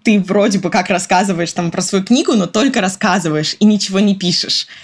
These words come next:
И какая ты в итоге писательница? М, и вот я решила эту проблему таким образом, что, ну, все-таки надо заниматься книгой. Все-таки надо расставлять приоритеты,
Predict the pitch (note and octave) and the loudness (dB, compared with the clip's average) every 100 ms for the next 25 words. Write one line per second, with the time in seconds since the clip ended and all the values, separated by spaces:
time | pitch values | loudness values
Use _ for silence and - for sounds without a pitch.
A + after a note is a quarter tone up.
0 | - - G3+ A#3+ B3 B3 F3 F#3 F#3 F#3+ | -10 -4 -2 0 0 -2 -2 -4 -4 -4
1 | F#3+ E3 D#3+ D3 - D3+ - - - - | -2 -2 -2 -6 -4 -8 -10 -16 -16 -16
2 | - A#3 A3 G#3 G3+ G#3+ A3 B3 B3+ F3+ | -4 2 4 4 4 2 0 -2 0 0
3 | G3 A3 F#3+ - G#3+ G3+ G3 E3+ F3 F#3+ | 2 0 0 0 0 0 -2 -2 0 0
4 | F#3+ F#3+ E3+ E3 A#3+ D4+ A#3 F#3 E3+ - | 0 -2 -2 0 0 -2 0 -2 -2 -2
5 | F#3 F#3 F#3 D#3+ - - G#3+ G3 F#3 G3 | 0 2 0 -6 -12 -2 -2 0 -2 -2
6 | - F#3+ G3+ G3+ F#3 F3+ F#3+ G3+ G3 D3 | 0 0 0 -2 0 -2 -4 -2 -2 -2
7 | - - - - - - - A#3 G#3+ A3+ | -8 -14 -16 -14 -14 -14 -4 -4 0 0
8 | G3+ G3 G3 G#3+ G3 E3+ F3+ E3 E3+ G#3+ | 2 0 -2 0 0 -2 -2 -2 -2 -2
9 | A#3 C#4+ C#4+ | -2 -2 -4